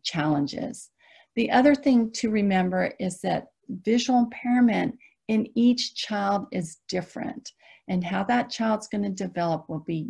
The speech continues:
unique. A child is not a diagnosis. A diagnosis helps us to look for other things, to, to get an understanding of the child, but it does not define the child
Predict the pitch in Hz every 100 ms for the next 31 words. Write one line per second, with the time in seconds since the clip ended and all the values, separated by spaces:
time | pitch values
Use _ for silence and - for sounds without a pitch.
0 | 165 175 170 147 147 247 - - - -
1 | - _ 165 - - 196 185 185 - 165
2 | - 170 170 175 - 185 180 185 175 165
3 | 175 170 165 - - - - - _ -
4 | _ 190 175 190 185 190 190 185 185 180
5 | - - 262 269 269 - 170 165 - -
6 | _ - 240 233 262 269 220 - 185 170
7 | 165 - - - - - - - 190 175
8 | 165 - _ - 220 196 - 254 240 233
9 | 214 208 196 - 214 214 208 180 165 165
10 | - 165 151 - - 190 185 196 185 196
11 | 196 196 196 196 - 196 - 175 151 160
12 | 156 _ _ 185 - - 170 147 151 139